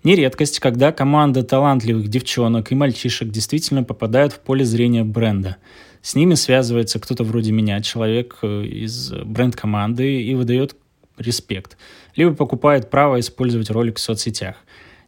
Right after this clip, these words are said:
Такие прецеденты уже случались ранее. На моей памяти точно есть Джонни Уолкер, который, увидев долгий манифестарный видеоролик, захотел его себе.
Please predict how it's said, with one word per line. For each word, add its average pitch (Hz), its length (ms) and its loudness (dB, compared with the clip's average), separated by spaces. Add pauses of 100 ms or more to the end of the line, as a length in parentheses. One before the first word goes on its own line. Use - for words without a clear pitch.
Такие 175 380 0
прецеденты 165 560 2
уже 135 160 2
случались 131 540 0
ранее. 107 320 0
На 104 100 -2
моей 123 220 0
памяти 127 400 0
точно 120 400 0
есть 107 280 -2
Джонни 104 200 -2
Уолкер, 156 480 0
который, 117 920 0
увидев 107 380 -4
долгий 107 720 -2
манифестарный 104 1400 -6
видеоролик, 113 680 -4
захотел 113 440 -6
его 110 300 -4
себе. 98 400 -8